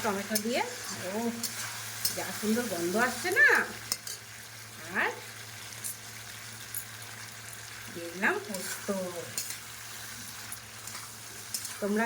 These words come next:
কে কে এরকম ভালোবাসো তরকারি? আর জানো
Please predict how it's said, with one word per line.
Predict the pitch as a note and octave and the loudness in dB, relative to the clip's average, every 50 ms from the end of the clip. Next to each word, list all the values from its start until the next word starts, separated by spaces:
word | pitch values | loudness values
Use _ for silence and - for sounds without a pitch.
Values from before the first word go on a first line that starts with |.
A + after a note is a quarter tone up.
| A#3 A#3 | 4 4
কে | A#3 G#3+ G#3+ A3 | 2 2 2 4
কে | B3 A#3 | 2 2
এরকম | A3 G#3+ G#3+ A#3 A3+ A3+ G#3+ G#3 | 2 2 2 4 4 4 4 4
ভালোবাসো | G3 F#3 G3+ G#3 G#3+ A3 A#3 A#3 A#3 B3 A3+ A3 - - A3+ - - - - - - - - - - - - - - - - G3+ | 4 4 4 4 6 4 4 4 4 2 2 4 2 2 0 -2 -2 -4 -6 -6 -6 -6 -8 -8 -8 -10 -10 -8 -8 -6 -2 0
তরকারি? | F#3 F3+ F3+ - A3 A3+ A3+ A3+ G#3+ - G3 A3+ - - - - - - - - - - - - - | 0 0 2 2 4 4 4 4 4 4 4 2 2 0 -2 -4 -4 -4 -6 -6 -6 -4 -4 -2 0
আর | G3 G3 G3 | 2 4 6
জানো | B3 B3 C#4 E4+ | 6 6 6 4